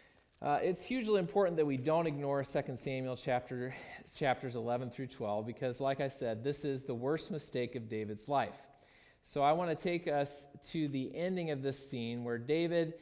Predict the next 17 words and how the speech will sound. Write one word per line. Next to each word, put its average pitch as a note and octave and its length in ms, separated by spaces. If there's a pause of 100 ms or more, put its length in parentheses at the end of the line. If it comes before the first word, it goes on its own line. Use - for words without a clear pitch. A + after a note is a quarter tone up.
(280)
uh, A2+ 260
has C3 440
made D#3 300
the F#3+ 60
mistake. B2+ 520
He B2+ 200
has, A#2+ 440 (280)
uh, A#2 180
he A#2+ 160
has A#2 120
committed D#3 340
the C#3 80
terrible F3 400
sin B2+ 500 (280)
of A#2+ 300
committing C#3 320
adultery, D3 800